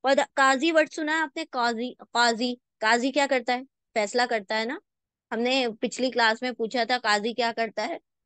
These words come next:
तो लोगों ने आंसर दिया था निकाह पढ़ाता है, ठीक है। तो काजी का सिर्फ एक काम नहीं है निकाह पढ़ाना, उसके बहुत सारे काम होते हैं।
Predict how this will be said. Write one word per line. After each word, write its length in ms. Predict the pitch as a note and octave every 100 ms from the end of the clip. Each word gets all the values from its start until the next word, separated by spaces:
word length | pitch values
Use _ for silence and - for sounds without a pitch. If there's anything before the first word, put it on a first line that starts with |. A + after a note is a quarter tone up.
| - -
तो 180 | C4 B3
लोगों 300 | A#3+ A3 A3+
ने 80 | A#3+
आंसर 360 | A#3+ A3 G#3+ G#3+
दिया 200 | A3 G#3
था 120 | B3
निकाह 340 | B3+ G#3 G3
पढ़ाता 440 | F#3+ F#3 F#3 G3+ F#3+
है, 100 | F3+ _ _ _ _ -
ठीक 240 | - C4+
है। 140 | D#4 B4 - _ _
तो 140 | - C#4
काजी 440 | - B3 A3 B3+
का 120 | B3
सिर्फ 260 | C#4+ C4+ A#3+
एक 200 | B3+ A3+
काम 200 | - B3
नहीं 220 | B3 B3 B3
है 60 |
निकाह 280 | C4 G3+ A3+
पढ़ाना, 400 | A3 G#3+ G#3 A#3+
उसके 160 | C4+ C#4+
बहुत 280 | G#3+ G#3+
सारे 260 | - A#3+ A3
काम 240 | - G#3+
होते 300 | G#3 G3 G3+
हैं। 120 | B3